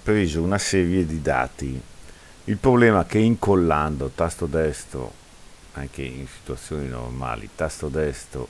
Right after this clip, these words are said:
incolla, ok, lui mi abbia messo tutti i dati nelle varie colonne e nelle varie righe.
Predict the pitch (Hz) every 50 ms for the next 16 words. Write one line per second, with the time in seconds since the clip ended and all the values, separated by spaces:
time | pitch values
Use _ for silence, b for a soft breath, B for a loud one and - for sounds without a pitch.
0 | - - - 104 101 95 - - - - 80 71 65 64 62 62 60 62 69 80
1 | 92 98 98 - - - - - - - - - - - - - - - - -
2 | - - - - - - - - - - - - - - - - - - - -
3 | - - - - - 92 85 - - 69 62 64 71 67 - - - 117 110 120
4 | 113 92 82 80 65 - - - - - - - - - - - - - - -
5 | - - - - - - - - - - - - - - - - - - - -
6 | - - - - - - - - - - - 98 110 107 98 95 107 101 107 107
7 | 101 - - 92 - - - 131 120 - - - 120 123 101 104 82 69 67 67
8 | - - 85 80 80 90 - - - - - - - - - - - - - -
9 | - - - - - - 98 98 92 85 76 85 87 82 82 73 - - 69 71
10 | 82 90 87 82 80 76 - 76 85 78 78 78 78 71 76 80 76 71 71 69
11 | 71 82 92 92 82 71 73 69 67 60